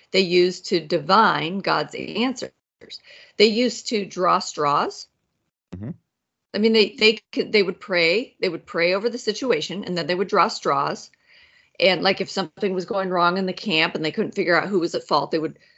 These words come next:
Speaker 1: they would pray, and then they would draw straws, and they would trust the outcome that God had guided, you know, had, had indicated them to the proper person. So,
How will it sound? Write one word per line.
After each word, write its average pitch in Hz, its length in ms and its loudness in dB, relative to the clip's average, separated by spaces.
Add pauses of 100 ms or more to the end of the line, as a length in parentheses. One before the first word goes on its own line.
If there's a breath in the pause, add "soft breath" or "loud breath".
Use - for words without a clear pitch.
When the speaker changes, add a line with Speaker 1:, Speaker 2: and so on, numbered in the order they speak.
(380 soft breath)
Speaker 1:
they 185 80 4
would - 160 -8
pray, 190 560 2 (100)
and 170 80 -8
then 170 80 -2
they 196 80 0
would 208 220 0
draw 220 220 4
straws, 302 440 0
and 190 80 -2
they 175 60 0
would 180 120 -4
trust 190 340 -4
the 202 100 -2
outcome - 480 -8 (560)
that 196 180 2
God 170 240 2
had 226 200 -6
guided, 156 380 0
you 196 80 -6
know, 165 140 -4
had, 165 300 -6
had 175 240 -10 (320)
indicated 170 760 0
them 147 360 0
to 170 300 0
the 165 120 -8
proper - 340 -2
person. 214 360 0
So, 170 200 2